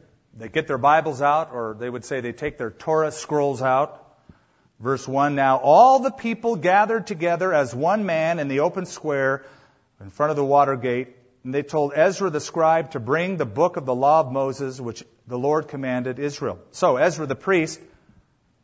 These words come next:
brought the law before the assembly of men and women and all who could hear with understanding on the first day of the seventh month.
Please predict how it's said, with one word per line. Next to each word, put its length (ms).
brought 340
the 80
law 300
before 360
the 120
assembly 500
of 100
men 300
and 180
women 320
and 160
all 320
who 160
could 200
hear 340
with 180
understanding 680
on 80
the 60
first 340
day 140
of 100
the 60
seventh 360
month. 320